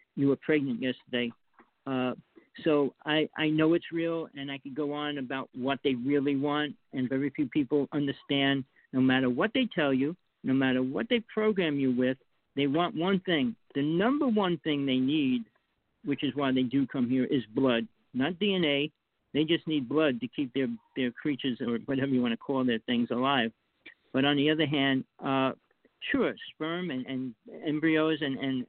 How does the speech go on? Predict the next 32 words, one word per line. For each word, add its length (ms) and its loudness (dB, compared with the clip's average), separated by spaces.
uh, 240 -4
all 140 0
that 240 -2
stuff 240 -2
they 120 2
do 160 0
use, 440 2
but, 180 0
uh, 260 0
only 340 0
certain 220 -2
races 360 0
need 300 0
that, 220 -2
'cause 180 0
the, 240 -2
the 80 0
Greys 340 2
are 60 0
dying 420 -6
out. 160 -8
They 160 -2
will 240 -4
be 240 -10
probably, 400 -10
since 240 -4
they 240 0
started 320 -4
hybrid, 480 -6
hybrid, 540 -4
hybriding 500 0
us, 160 0